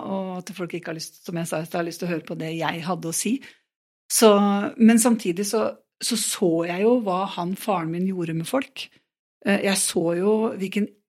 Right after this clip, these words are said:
innvirkning og påvirk-, påvirkning han hadde på folk, og jeg så jo at det var noe virkelig. Og han var streng. Hjemme så var han kjempestreng, og du har helt rett når han kom ned til dere. Jeg husker det, jeg også.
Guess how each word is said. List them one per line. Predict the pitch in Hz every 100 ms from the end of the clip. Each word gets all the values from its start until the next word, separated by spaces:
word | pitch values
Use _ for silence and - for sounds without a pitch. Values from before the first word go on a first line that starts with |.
| 214
innvirkning | 185 175 170 175 196 196
og | 196
påvirk-, | - 165 175 170 - - _
påvirkning | - 185 170 208 196
han | 190 196
hadde | 196 214 156
på | 175 175
folk, | 262 269
og | -
jeg | 220
så | - -
jo | -
at | -
det | 233
var | 190 - 175
noe | 190 175 175
virkelig. | 180 151 - 185 - - - _ _ _ -
Og | 214 214 220 - 175
han | 185
var | 233
streng. | - - 220 277 - _ _ _ _ - 202 -
Hjemme | 214 170 180
så | 233
var | 180
han | -
kjempestreng, | 160 143 175 202 202
og | 180
du |
har | 175 160
helt | 185 -
rett | - 175 - -
når | 190 180
han | 175
kom | 180 190 165
ned | 165
til | 190
dere. | 170
Jeg | 175 170
husker | 180 - 214
det, |
jeg | 165
også. | 165